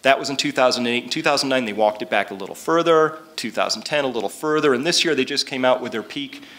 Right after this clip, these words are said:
Um, they think we're gonna get to ninety-six million barrels per day by twenty thirty. They just keep walking it down in terms of what we're gonna get. What we can t-, guarantee you is the amount of oil that is now projected to come out of the ground over the next twenty years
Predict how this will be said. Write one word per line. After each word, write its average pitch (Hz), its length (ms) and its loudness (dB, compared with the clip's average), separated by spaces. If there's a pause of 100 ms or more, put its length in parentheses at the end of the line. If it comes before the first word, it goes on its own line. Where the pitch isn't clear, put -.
(220)
Um, 113 340 -2
they 165 100 -4
think 156 240 -2
we're 147 80 -2
gonna 135 140 0
get 127 180 -2
to 123 80 -4
ninety-six 120 640 0
million 120 280 -8
barrels 113 300 0
per 120 140 -8
day 107 160 -6
by 101 160 -8
twenty 113 320 -4
thirty. 110 340 -4
They 107 140 -10
just - 540 0
keep - 440 -4
walking 117 500 2
it 110 300 -8
down 98 380 -2 (420)
in 120 80 -8
terms 127 260 -2
of 104 120 -6
what 117 120 0
we're 120 100 -6
gonna 104 200 -6
get. 95 340 -6 (560)
What 139 140 6
we 160 80 0
can 147 180 -2
t-, - 160 -10
guarantee 190 540 0
you 147 160 2
is 120 120 0
the 120 120 -6
amount 131 380 2
of 160 100 -6
oil 151 260 4
that 117 140 -4
is 110 100 -4
now 123 160 4
projected 151 440 0
to 117 60 -6
come 143 220 0
out 160 120 4
of 156 60 -2
the 151 60 -4
ground 123 300 2
over 98 80 -6
the 101 100 -8
next 110 260 -2
twenty 147 280 -2
years 110 360 -2